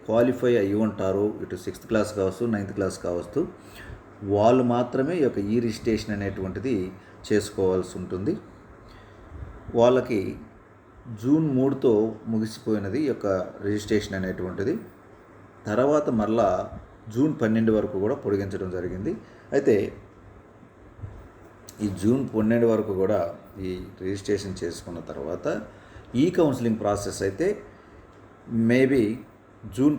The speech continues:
పద్నాలుగు లేదా జూన్ పదిహేను నుంచి కూడా ప్రారంభం అవ్వచ్చు అనమాట. ఈ కౌన్సిలింగ్లో మరి ఏం చేయాలంటే, మనము పాత స్కూళ్ళు లేదా కొత్త స్కూళ్ళు, పాత కొత్త రెండు స్కూళ్ళు కలిపి కూడా మనం ఒక టాప్ టెన్ లేదంటే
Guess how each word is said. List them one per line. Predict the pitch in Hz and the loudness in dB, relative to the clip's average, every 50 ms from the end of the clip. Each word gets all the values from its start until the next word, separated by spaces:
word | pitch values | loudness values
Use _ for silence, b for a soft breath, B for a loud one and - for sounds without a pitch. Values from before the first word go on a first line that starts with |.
| - 123 | 0 0
పద్నాలుగు | 113 107 107 123 127 127 127 123 139 131 117 | 0 0 2 2 2 4 4 2 4 4 4
లేదా | 113 131 135 113 101 113 | 4 2 0 -2 0 0
జూన్ | 117 123 117 117 113 | 0 0 0 0 0
పదిహేను | 104 104 101 107 101 98 101 | -2 0 0 -2 -2 -2 -4
నుంచి | 98 98 98 95 101 | -6 -4 -4 -2 0
కూడా | 101 160 240 - - - - | 0 -2 -2 -4 -8 -4 0
ప్రారంభం | 98 98 101 101 95 95 92 90 | 0 2 2 0 -2 -2 -4 -6
అవ్వచ్చు | 90 - - 87 | -6 -8 -10 -10
అనమాట. | 85 82 82 82 78 - - - - 110 117 | -10 -10 -12 -12 -12 -14 -18 -14 -6 -4 -4
ఈ | 127 - 135 | 0 2 2
కౌన్సిలింగ్లో | 131 127 - 117 123 117 113 113 120 117 107 107 | 2 2 2 2 2 2 4 4 4 4 4 2
మరి | 101 98 95 107 113 | 0 0 0 0 -2
ఏం | 117 110 - | -2 -2 0
చేయాలంటే, | 110 104 101 98 98 95 95 110 - 127 101 101 107 107 - B B B B B B B B B - 123 | 0 2 2 2 0 0 0 0 2 2 2 2 0 -2 -6 B B B B B B B B B 0 2
మనము | 127 135 135 131 110 95 95 110 120 - - B B B B B B B B B - - - - - - - | 2 2 4 2 2 0 -2 -6 -8 -10 -16 B B B B B B B B B -20 -20 -20 -20 -18 -6 0
పాత | 131 127 139 139 139 123 - | 2 2 4 2 2 -4 -6
స్కూళ్ళు | - - 123 117 113 110 110 113 113 - - - - - - - 101 101 - - - 123 120 117 | -8 -2 0 0 2 2 2 0 0 -2 -8 -14 -20 -20 -20 -20 -20 -20 -20 -18 -14 -6 0 2
లేదా | 113 107 101 - - - | 2 2 2 0 0 -2
కొత్త | 110 110 - 123 113 - | -2 0 0 -4 -4 -4
స్కూళ్ళు, | - - 104 104 95 95 104 104 - - - - - - - - - - - - - - - - 110 | -4 -2 0 0 2 0 -2 -2 -2 -8 -16 -20 -20 -20 -20 -20 -20 -20 -20 -20 -20 -20 -10 -4 0
పాత | 110 120 123 - - 131 - - | 2 2 2 2 2 -2 0 0
కొత్త | 104 101 - - 98 92 95 | -4 -4 -2 -4 -2 -2 0
రెండు | 101 110 113 113 - | 0 0 0 0 -4
స్కూళ్ళు | - - 104 101 98 98 95 - 104 | -6 -4 -2 0 0 0 0 0 0
కలిపి | 101 98 90 90 95 | 0 0 -2 -2 -2
కూడా | 110 147 160 131 | -2 0 0 -2
మనం | 110 95 92 90 90 90 92 - B B B B B B B B - 98 | -2 -2 -2 -4 -6 -6 -8 -10 B B B B B B B B -10 -6
ఒక | 95 98 92 - - - | -2 -2 -4 -4 -4 -4
టాప్ | 101 92 92 - - | -2 -2 -2 -4 -4
టెన్ | 98 90 92 95 98 92 92 | -6 -4 -4 -4 -4 -2 0
లేదంటే | 90 92 92 90 104 | 0 0 0 -2 -4